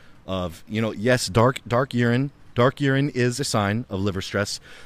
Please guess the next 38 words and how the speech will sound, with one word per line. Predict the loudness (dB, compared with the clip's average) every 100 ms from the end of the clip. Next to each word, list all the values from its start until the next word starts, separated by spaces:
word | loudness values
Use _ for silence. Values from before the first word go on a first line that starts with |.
| -4
but | -2
it's | 0
really | 2 2 2
even, | 0 0 0
it's | -2 -2
more | 0 2 0
of | -2
a |
sign | -4 -2 0 0 -2
of | -8 -12
kidney | -6 -4 -2 -4
stress, | -4 -10 -12 -10 -10
okay, | 0 0 0 -8 -20 -4
rather | 2 4
than | 2 -2
anything. | -4 -6 -10 -16 -16 -18 -20 -20 -14
It's | -4
more | 2 2
of | 2
a |
sign | 0 -2 -2
of | -4
kidney | -4 -4 -4
stress. | -10 -12 -12 -10 -10 -12 -20 -20 -20 -20 -16
For | -4 0
liver | 2 2
stress, | 0 0 0 0 -6 -12 -20 -10
the | -4
main, | -2 0 2 2 0 -4 -12 -20 -6
the | -2
main | 4 4 6 4 2
indicator | 0 0 -4 -6 -8
is | -12 -10
look | -4 -4 -2
at | -2
your | 0
eyes, | 2 0 0 -8
okay? | -2 0